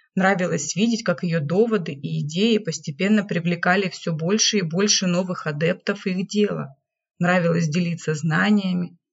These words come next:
видеть результат этого обучения. И пускай теперь она была теоретиком, а не практиком, она реализовывалась в профессии, а это было главным.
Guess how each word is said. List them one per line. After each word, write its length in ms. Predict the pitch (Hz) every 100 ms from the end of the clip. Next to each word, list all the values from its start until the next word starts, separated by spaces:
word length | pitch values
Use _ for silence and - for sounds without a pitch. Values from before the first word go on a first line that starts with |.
| _
видеть 340 | 156 185 175 147
результат 540 | 156 156 139 170 208
этого 280 | 220 214 185
обучения. 880 | 175 180 - 190 190 175 170 165 165 _ _ _ _
И 60 | 208
пускай 500 | - 175 - 196 196
теперь 480 | - 165 214 233 240
она 220 | 185 180 170
была 300 | 170 170 170
теоретиком, 840 | - 170 165 208 - 247 170 143
а 100 | -
не 100 | 196
практиком, 720 | 208 196 165 - - - 160 - -
она 240 | 180 180
реализовывалась 960 | 190 196 190 165 180 233 240 214 208 202
в 80 | -
профессии, 720 | 208 214 208 180 139 - 143 -
а 120 | 165
это 220 | 214 247
было 300 | 160 175 185
главным. 680 | 160 170 156 143 151 151